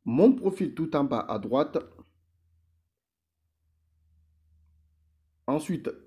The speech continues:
je clique sur menu, les trois tirets tout en haut à droite. Puis, je clique sur paramètres tout en bas à droite. Ensuite,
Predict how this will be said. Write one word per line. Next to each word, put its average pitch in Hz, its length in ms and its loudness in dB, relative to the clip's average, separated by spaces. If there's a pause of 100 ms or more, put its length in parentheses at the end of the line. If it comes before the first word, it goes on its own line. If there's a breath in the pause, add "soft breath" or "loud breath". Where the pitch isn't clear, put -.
je - 160 0
clique 143 320 -4
sur 117 480 -4 (100)
menu, 156 540 2
les 113 220 -4
trois 131 200 -6
tirets 123 300 -4
tout 139 200 -2
en 147 100 4
haut 135 200 0
à 117 80 -2
droite. 117 340 -2 (1200)
Puis, 156 320 -2
je 117 160 0
clique 160 280 -2
sur - 360 -6
paramètres 151 560 0
tout 151 240 -6
en 139 80 2
bas 127 180 -2
à - 140 -6
droite. 127 340 -2 (2500)
Ensuite, 117 420 -6